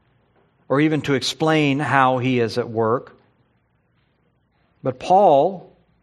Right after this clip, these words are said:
has the maturity and the discernment to recognize the work of satanic opposition, and he speaks about it often.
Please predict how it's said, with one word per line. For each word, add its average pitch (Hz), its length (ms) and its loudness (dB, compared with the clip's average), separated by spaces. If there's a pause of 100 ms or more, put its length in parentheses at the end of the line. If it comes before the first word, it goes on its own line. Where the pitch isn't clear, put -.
(720)
has 165 520 0
the 151 140 -4
maturity 143 800 -2 (1200)
and 131 160 -4
the 160 80 -2
discernment 156 920 -2 (1000)
to 127 100 -6
recognize 143 760 0
the 131 100 -2
work 135 480 -2 (840)
of 117 80 -10
satanic 135 600 -4
opposition, 117 680 -4
and 107 120 -6
he 110 80 -6
speaks - 400 -8
about 110 180 -2
it 107 120 -8
often. 104 500 -6